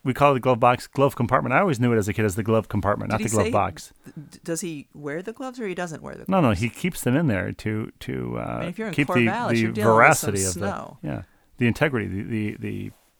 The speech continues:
Speaker 2: So that it can still be
Speaker 1: a glove
Speaker 2: an
Speaker 1: comparttment.
Speaker 2: honest glove box.
Speaker 1: It's not a glove box. It's a glove
Speaker 2: Glove
Speaker 1: compartment. He's right.
Speaker 2: compartment.
Speaker 1: We call it the glove box. I don't know
Speaker 2: No, we
Speaker 1: why.
Speaker 2: c-, some people do. No, I
Speaker 1: No,
Speaker 2: call
Speaker 1: no,
Speaker 2: it
Speaker 1: as
Speaker 2: a glove
Speaker 1: a kid,
Speaker 2: compartment.
Speaker 1: it was always the glove compartment. Yeah.
Speaker 2: Yeah, me too.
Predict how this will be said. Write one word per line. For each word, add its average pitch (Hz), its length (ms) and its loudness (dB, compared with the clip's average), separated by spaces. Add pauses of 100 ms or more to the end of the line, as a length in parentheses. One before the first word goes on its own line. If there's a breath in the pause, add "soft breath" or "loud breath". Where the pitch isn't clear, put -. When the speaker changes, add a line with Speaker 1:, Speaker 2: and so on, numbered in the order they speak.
(380)
Speaker 2:
So - 240 -16
that 139 160 -10
it 143 60 -16
can 135 140 -14
still 147 280 -10
be 151 320 -16 (400)
Speaker 1:
a 120 80 -6
glove 113 200 -2
Speaker 2:
an - 20 -20 (100)
Speaker 1:
comparttment. 131 240 -2
Speaker 2:
honest 156 540 -6 (100)
glove 127 320 -14
box. - 480 -14
Speaker 1:
It's - 80 -6
not 151 140 -2
a 127 40 -4
glove 107 220 -4
box. 92 280 -2
It's 110 60 -14
a 107 60 -4
glove 110 160 -4
Speaker 2:
Glove - 40 -18
Speaker 1:
compartment. 98 360 -4
He's 165 120 0
right. 123 40 -2 (220)
Speaker 2:
compartment. - 120 -20
Speaker 1:
We 135 140 -4
call 165 160 2
it 131 80 -2
the 120 80 -4
glove 104 260 0
box. 92 300 -6
I 120 40 -8
don't 123 120 -8
know - 60 -4
Speaker 2:
No, 113 80 0
we 113 140 0
Speaker 1:
why. 101 80 -6
Speaker 2:
c-, 87 80 -14 (500)
some 247 240 -4
people 220 200 -4
do. 160 240 -2
No, 170 120 0
I 156 100 4
Speaker 1:
No, 143 120 6
Speaker 2:
call - 0 -
Speaker 1:
no, 151 200 6
Speaker 2:
it - 20 4
Speaker 1:
as 113 120 0
Speaker 2:
a - 20 4
glove 170 140 6
Speaker 1:
a - 20 8
kid, 147 60 6
Speaker 2:
compartment. 135 260 2
Speaker 1:
it - 60 -4
was - 60 2
always 120 160 2
the 117 60 -8
glove 107 180 -2
compartment. 98 460 -8
Yeah. 101 200 -12
Speaker 2:
Yeah, 143 180 -2
me 135 160 -8
too. - 240 -14